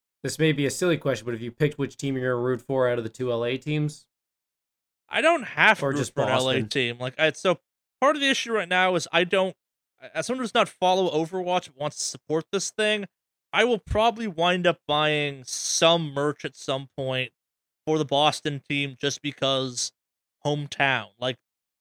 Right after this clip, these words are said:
Speaker 2: the Houston Outlaw team has a cool-ass logo, and I would also
Speaker 1: Mm-hmm.
Speaker 2: buy that potentially on stuff. Like, if the Houston Outlaws have the best logo out of all the teams, hands down.
Speaker 1: And one of the best team colors.
Speaker 2: Yeah,
Speaker 1: In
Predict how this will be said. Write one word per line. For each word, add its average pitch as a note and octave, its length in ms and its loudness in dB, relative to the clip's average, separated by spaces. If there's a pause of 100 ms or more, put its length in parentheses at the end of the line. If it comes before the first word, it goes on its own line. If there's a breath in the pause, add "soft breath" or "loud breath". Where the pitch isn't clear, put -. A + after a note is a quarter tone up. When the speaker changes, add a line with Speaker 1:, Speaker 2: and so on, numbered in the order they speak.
(100)
Speaker 2:
the C#3+ 60 -4
Houston A#3 340 0
Outlaw F3+ 320 4
team D#3 420 -4 (300)
has E3+ 260 4
a E3+ 120 4
cool-ass F3 560 2
logo, F#3 600 0 (800)
and F#3 120 2
I F3+ 80 6
would E3+ 120 4
also D#3+ 260 6
Speaker 1:
Mm-hmm. D3 80 0
Speaker 2:
buy D#3+ 200 6
that F#3+ 240 6
potentially C3 520 -4
on A2+ 200 -8
stuff. - 400 -4
Like, B2 160 -6
if C#3+ 100 -6 (460)
the F3+ 60 -6
Houston B3+ 280 4
Outlaws F3+ 440 4
have E3 200 4
the E3+ 80 0
best D#3 320 4
logo D3+ 300 2
out C3 60 2
of C3 60 0
all C3 120 0
the A#2+ 60 -16
teams, - 460 -10 (220)
hands C#3+ 220 -2
down. - 320 -6 (400)
Speaker 1:
And C3+ 240 -2
one C3+ 100 2
of C3 60 -2
the B2 60 -4
best A#2+ 260 -4
team A2+ 200 -8
colors. F#2 380 -18
Speaker 2:
Yeah, C3 300 4
Speaker 1:
In - 60 -18